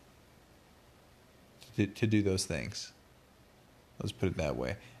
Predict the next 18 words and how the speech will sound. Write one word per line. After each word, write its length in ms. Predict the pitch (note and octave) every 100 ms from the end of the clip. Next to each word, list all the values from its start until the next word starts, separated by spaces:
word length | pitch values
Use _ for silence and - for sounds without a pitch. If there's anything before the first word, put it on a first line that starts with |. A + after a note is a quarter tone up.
| -
The, 160 | G2+
the 320 | F#2 G#2+ - G#2
acting, 600 | G2+ - - E2 E2+ G#2+
the, 160 | G#2+ F#2+ -
the 80 |
monkey 480 | G2 G2 G2+ G2+ F#2
acting. 640 | - F2+ - - - - - - - - - - -
Crazy. 600 | - C#3+ D3 G#2 - - - - - - - - - - - - - - - - -
Crazy. 540 | - C3 G#2+ A2+ - - - - - - - - - - - - -
Anyway, 440 | C3 C3 B2+ A#2 A2+ -
guys, 400 | A2 G#2+ G#2 G2+
it's 140 | G2
been 160 | - G#2+
a 80 | G2+
long, 300 | F#2+ F#2+ F#2+
exhausting 580 | F2+ G2+ F#2 F#2+ F#2 F2+
day. 320 | F2+ F2+ F#2 - - -
Um, 380 | G2+ - -